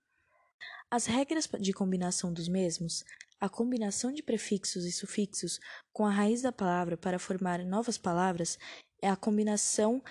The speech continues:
de termos para formar uma oração, a combinação de orações para formar um período e sua significação. Nesse sentido,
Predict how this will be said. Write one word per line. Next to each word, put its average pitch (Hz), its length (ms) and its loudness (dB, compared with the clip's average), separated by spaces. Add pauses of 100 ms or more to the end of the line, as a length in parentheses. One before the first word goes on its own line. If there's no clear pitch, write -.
(160)
de 214 160 -4
termos 190 480 2
para 185 220 0
formar 196 420 0
uma 254 220 0
oração, 185 580 0 (320)
a - 80 -4
combinação 208 600 0
de 277 100 0
orações 220 640 0 (240)
para 208 180 2
formar 196 400 2
um 180 80 -2
período 175 540 2 (260)
e 240 80 0
sua 262 300 2
significação. 247 800 0 (840)
Nesse 254 240 0
sentido, 190 560 0